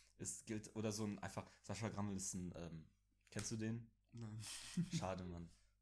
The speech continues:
Speaker 1: Ähm, ist so ein Handpuppenspieler, also der hat immer so Handpuppen dabei, die reden.
Speaker 2: Mhm.
Speaker 1: Sind, müssen die dann auch, also ist dann die Frage,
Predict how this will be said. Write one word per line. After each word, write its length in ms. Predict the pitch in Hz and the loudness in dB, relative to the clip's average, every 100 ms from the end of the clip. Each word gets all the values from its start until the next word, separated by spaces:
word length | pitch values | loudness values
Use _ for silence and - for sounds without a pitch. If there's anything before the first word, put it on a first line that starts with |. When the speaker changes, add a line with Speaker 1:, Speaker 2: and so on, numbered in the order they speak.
| - | -4
Speaker 1:
Ähm, 340 | 95 95 95 90 - | 0 2 0 -4 -6
ist 180 | 107 - | 2 4
so 80 | 113 | 4
ein 400 | 107 101 98 95 - - - _ _ _ - | 4 4 0 -2 -10 -20 -20 _ _ _ -2
Handpuppenspieler, 1000 | 110 123 123 110 85 98 - - 92 87 | 2 2 2 0 0 -2 -2 -4 -2 0
also 180 | 85 92 | 0 0
der 80 | 92 | -2
hat 100 | 101 | 0
immer 140 | 107 95 | 0 -2
so 200 | 92 92 | -2 0
Handpuppen 440 | 104 - 98 92 | -2 -2 -4 -2
dabei, 220 | 87 92 | -2 -4
die 240 | 92 95 85 | -4 -4 -4
reden. 520 | 104 98 95 87 - - | 0 0 0 -2 -6 -6
Speaker 2:
Mhm. 220 | 131 127 | -4 -2
Speaker 1:
Sind, 340 | 135 107 101 - | 2 2 0 -4
müssen 400 | 113 113 104 110 | 0 2 2 2
die 120 | 98 113 | 2 4
dann 300 | 110 101 - | 4 2 0
auch, 400 | 92 107 120 - | 0 0 -2 -2
also 260 | 107 113 110 - - - | 2 2 0 -6 -18 -2
ist 160 | 113 135 | 2 4
dann 100 | 127 | 4
die 60 | |
Frage, 420 | - 123 117 101 | 4 6 6 4